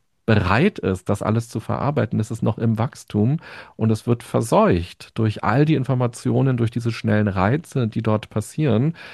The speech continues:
Und es ist zu viel und auch für uns selber ist es in gewisser Weise auch Körperverletzung. Es ist eine Droge. Wenn wir jeden Tag rauchen oder jeden Tag bei Instagram natürlich ganz viel sind und bei Twitter und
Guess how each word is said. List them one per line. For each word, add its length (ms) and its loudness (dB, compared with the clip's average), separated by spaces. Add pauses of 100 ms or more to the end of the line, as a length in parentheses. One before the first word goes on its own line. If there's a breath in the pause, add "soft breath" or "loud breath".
(140 loud breath)
Und 80 0
es 80 0
ist 220 -4
zu 100 -2
viel 320 2
und 140 2
auch 140 0
für 140 0
uns 240 0
selber 500 2
ist 140 -2
es 180 -2
in 140 0
gewisser 380 -4
Weise 400 -2 (220 soft breath)
auch 400 0
Körperverletzung. 680 -4
Es 80 -4
ist 140 -8
eine 120 0
Droge. 600 2 (460 loud breath)
Wenn 260 -2
wir 80 2
jeden 220 2
Tag 240 0
rauchen 720 2 (280)
oder 240 2
jeden 280 0
Tag 260 0
bei 100 0
Instagram 500 -2
natürlich 380 -4
ganz 220 -4
viel 120 -4
sind 280 -4
und 160 -2
bei 120 2
Twitter 520 -2
und 220 2